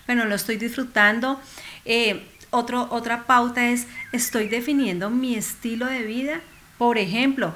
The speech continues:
tengo que cumplir horario y no me gusta cumplir horario.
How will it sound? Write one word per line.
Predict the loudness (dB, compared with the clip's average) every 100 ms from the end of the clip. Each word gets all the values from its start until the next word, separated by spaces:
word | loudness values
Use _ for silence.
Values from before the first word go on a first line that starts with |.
| -8 -8
tengo | -4 -4 -4
que | -4
cumplir | -2 -2 0
horario | 0 0 -2
y |
no | -4
me | -6
gusta | -6 -6 -8
cumplir | -8 -8 -2
horario. | 8 8 8 4